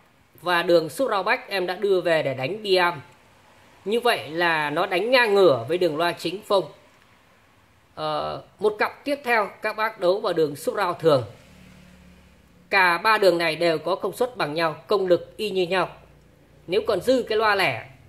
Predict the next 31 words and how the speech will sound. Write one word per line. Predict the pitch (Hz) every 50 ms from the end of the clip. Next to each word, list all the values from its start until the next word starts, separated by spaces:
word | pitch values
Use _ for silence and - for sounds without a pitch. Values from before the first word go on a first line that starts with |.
| -
thì | - 151
các | 160 160
bác | 180 196 190 185
đấu | 170 160 190
vào | 202 185
đường | 156 147 139
Kencher. | - 165 160 147 - - 165 165 143 139 - - - _ _ _ _ _ _ _ _ _ _ _ _ _ _ _ _ _ _ _ _ _ _ _ _ _ _
Ờ, | - 123 120 113
chất | - 247 262
âm | - 214 220 190 175
của | 151 160 151
Onkyo | 160 175 175 165 - 170 175 170 165 165 156 147 139 - -
thì | 143 135 131 123 117 113 107 104 104 - _ _ _ _ _ _ _ _ _ _ _ -
chắc | - 220 - - -
không | - 190 170 143
cần | 156 143 120
phải | 113 120
nói | 117 131 139 160 180
nhiều | 196 190 175 139 131
nữa. | 139 170 214 240 262 254 - - - _ _ _ _ _ _ -
Em | 170 180 165 151 139
có | - 156 156 151 165 185 202 214 208 180 170 156 143 131 _ _
khá | - - 269 320
nhiều | 330 311 302 269 220 185 170
những | 170 185 202
cái | 220 214
video | 185 208 196 180 180 180 180 175 170 165 160 147 143
nói | 143 147 147 160 175
về | 175 151
Onkyo | 131 139 151 151 143 139 - 156 156 156 151 143
rồi. | 139 143 135 120